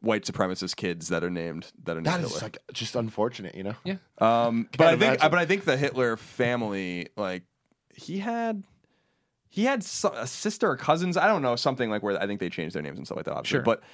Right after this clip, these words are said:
Speaker 1: um, like, I think that's a dead name for a good reason. Uh, but I, so I, I think that, yeah, i-, in, in, you're just setting your kid out there, and that's your intent, and that might be their intent. But if your kid's named Judas and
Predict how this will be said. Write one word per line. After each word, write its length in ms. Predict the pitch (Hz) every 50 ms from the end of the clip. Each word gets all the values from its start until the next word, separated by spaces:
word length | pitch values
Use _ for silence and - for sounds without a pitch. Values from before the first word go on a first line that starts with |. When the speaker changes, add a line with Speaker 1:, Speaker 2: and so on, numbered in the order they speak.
| - - - _ _ _ - 110
Speaker 1:
um, 260 | 107 104 104 104 101
like, 100 | 104 113 120
I 60 | 123
think 100 | 131 123
that's 120 | 120 113 -
a 40 | 110
dead 220 | 92 104 92 87 87
name 360 | 80 76 82 82 - - - _ _ _ _ _ -
for 180 | - - 95
a 60 | 92 92
good 120 | 95 82
reason. 260 | 82 78 69 64 76 _ - - - - _ _ -
Uh, 360 | - 110 113 113 113 117 - _ _
but 180 | 147 143 196 202 202 175 170
I, 40 |
so 160 | 175 - 233 220
I, 120 | 214 208 -
I 100 | 180 185
think 180 | 170 233 240 226
that, 140 | 247 185 156
yeah, 240 | 180 196 180 160 151 -
i-, 120 | 143 147 - -
in, 220 | 170 170 165 156 _
in, 200 | 156 156 147 143 - _ - _ _ _ _ _ _
you're 180 | _ 170 190 196
just 220 | 165 240 233 - -
setting 240 | - 202 196 185 185
your 120 | 175 160
kid 180 | - 175 143 127
out 320 | 117 123 139 143 135 -
there, 440 | 120 110 101 98 92 90 92 - - _ _ _ _ _ _ _ _ _ _ _ _
and 180 | 143 139 139 135
that's 240 | 151 185 196 - -
your 120 | 131 113
intent, 340 | 104 - - 95 95 95 - -
and 160 | 127 135 135
that 100 | 143 156
might 300 | 160 156 147 143 135 -
be 100 | 131 131
their 300 | 120 104 123 135 131 120
intent. 320 | 110 - - 107 101 92 -
But 100 | 107 104
if 100 | - -
your 340 | 127 135 135 131 127 123 - - - - - -
kid's 280 | - - 180 165 139 135
named 180 | 143 135 131 131
Judas 680 | 123 117 147 160 147 113 95 98 - - - - - _ _ _ _ _ _ _ _ -
and 460 | 143 139 131 127 127 123 123 123